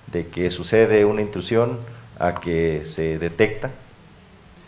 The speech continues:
Y finalmente, estrategias de ciberseguridad. Entonces, abrimos el micrófono, tenemos alrededor de treinta y cinco, cuarenta minutos para este diálogo. Entonces, empezamos.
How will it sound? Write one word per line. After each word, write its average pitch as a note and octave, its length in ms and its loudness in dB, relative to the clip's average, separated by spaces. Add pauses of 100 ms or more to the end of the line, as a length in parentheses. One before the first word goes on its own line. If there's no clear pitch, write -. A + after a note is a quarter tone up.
(400)
Y C3+ 280 0
finalmente, C3+ 920 6 (220)
estrategias G#2+ 560 0
de G#2 80 -2
ciberseguridad. E2 640 -2 (1080)
Entonces, A#2 520 0
abrimos B2 400 6
el A#2+ 80 0
micrófono, D3+ 560 4
tenemos A2+ 680 2
alrededor G2 360 4
de G#2+ 60 2
treinta F#2+ 300 0
y F#2 60 0
cinco, A2 260 -4
cuarenta G2+ 300 4
minutos G#2 500 -4 (380)
para F#2 160 6
este G#2 140 -2
diálogo. D3+ 400 6 (340)
Entonces, A2 320 -6
empezamos. B2+ 560 -2